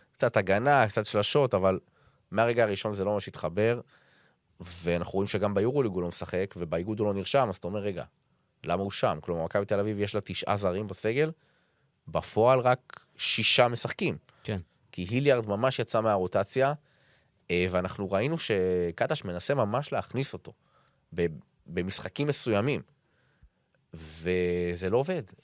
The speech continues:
Speaker 1: גם בליגה ראינו אותו ממש, נגד מי זה היה? נגד הפועל חיפה. שאתה רואה שהוא נכנס, ו-, וזה לא, זה לא נדבק, משהו לא הולך. כי היליארד, אה,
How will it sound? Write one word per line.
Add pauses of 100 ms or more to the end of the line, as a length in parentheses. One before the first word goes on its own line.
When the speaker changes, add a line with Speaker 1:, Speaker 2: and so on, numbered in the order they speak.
(200)
Speaker 1:
גם
בליגה
ראינו
אותו
ממש,
נגד
מי
זה
היה?
נגד
הפועל
חיפה. (840)
שאתה
רואה
שהוא
נכנס,
ו-,
וזה
לא, (400)
זה
לא
נדבק,
משהו
לא
הולך. (460)
כי
היליארד,
אה,